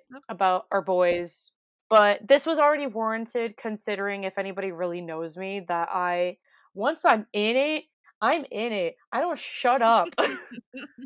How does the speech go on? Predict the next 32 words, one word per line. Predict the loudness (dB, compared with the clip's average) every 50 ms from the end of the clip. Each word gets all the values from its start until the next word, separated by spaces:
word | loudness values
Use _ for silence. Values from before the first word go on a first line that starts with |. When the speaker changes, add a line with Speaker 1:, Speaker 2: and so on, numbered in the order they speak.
| -20 _ -20 -20 -20 _ _ -20 -20 -20 -20 -14 -8
Speaker 1:
Bro, | -4 -4 -4 -4 -6
literally | -8 -10 -8 -8 -8 -8 -10 -10 -10
me | -10 -10 -12
too. | -12 -12 -14 -14 -12
Especially, | -14 -14 -14 -16 -16 _ -16 -16 -16 -16 -16 -16 -16 -16 -16
like, | -16 -18 -20 _
God | -18 -16 -16 -16 -16
forbid | -16 -16 -14 -12 -12 -12 -12
if | -12 -14
we | -16
were | -16
talking | -16 -16 -16 -16 -14 -14
about | -16 -16 -16
Star | -16 -16 -16 -16 -16
Wars, | -14 -16 -14 -14 -14
I | -16 -16
think | -18 -18 -20 -20
this | -20 -20 -20
would | -20 -20
have | -18
been | -20 -20 -20
three | -20 -20 -20 -20
hours. | -20 -20 -20 -20 -20 -20 -20 -20 _ _ _ _ _ -6
Speaker 2:
This | -6 -6 -4 -2
would | -2 -2
have | -2 -2 -2
been | -4 -4 -4 -4 -4 -6 -8 -10 _ _ _ _ -16
the | -14 -12 -12 -14
equivalent | -14 -8 -4 -4 -2 -2 -4 -4 -6 -8 -10
to | -10
my | -10 -8 -8
s-, | -10 -10 -14 -20 -20